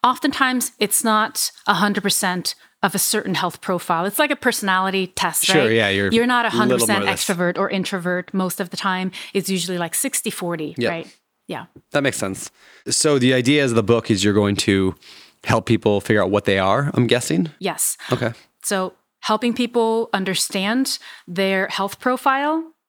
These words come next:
Speaker 1: and the likely symptoms that they may be experiencing, especially if they're going, you know, developing that health profile further or aggravating the symptoms more,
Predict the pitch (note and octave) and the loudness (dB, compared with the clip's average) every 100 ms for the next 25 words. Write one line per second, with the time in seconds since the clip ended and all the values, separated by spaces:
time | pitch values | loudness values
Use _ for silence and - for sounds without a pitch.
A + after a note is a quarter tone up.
0 | _ _ - _ G3 F#3+ F3 - G3 G3 | _ _ -20 _ -4 -2 -2 -2 0 0
1 | F#3+ G3 - G#3 G#3 B3+ C#4 - G3+ F#3+ | -2 -4 -2 -2 0 0 0 0 -2 -2
2 | F3 F#3+ F#3+ F#3+ F3+ F3 F#3 F3+ - - | -2 0 0 0 -2 -2 -2 -2 -4 -2
3 | G#3 A#3 C4 B3+ D4 C#4+ - - F#3 - | 0 0 0 0 -2 0 -2 -2 -4 -2
4 | F#3+ - F#3 G3+ F#3+ F#3 F3 - - - | -4 -2 -4 -2 -2 -2 -6 -10 -20 -4
5 | G3 F3 E3+ F#3 G3+ G3+ G3 F#3 F3 F3 | -4 -2 -4 -2 0 0 0 -2 0 0
6 | F3 - - - - G3 - F#3+ - E3+ | -2 -8 -14 -6 -4 -4 -2 -2 0 -2
7 | E3+ - - G3 G3+ A#3+ C#4 F3+ F3 F3 | -2 -10 -2 -2 0 -2 -2 -2 -4 -4
8 | - F#3+ G#3 G3+ G#3+ G#3+ F#3+ - G3 F#3+ | -2 -2 0 -2 0 -2 -2 -4 -4 -2
9 | A3 A#3+ - F#3+ F3+ A3 E4+ | -2 -2 -2 -2 0 0 -2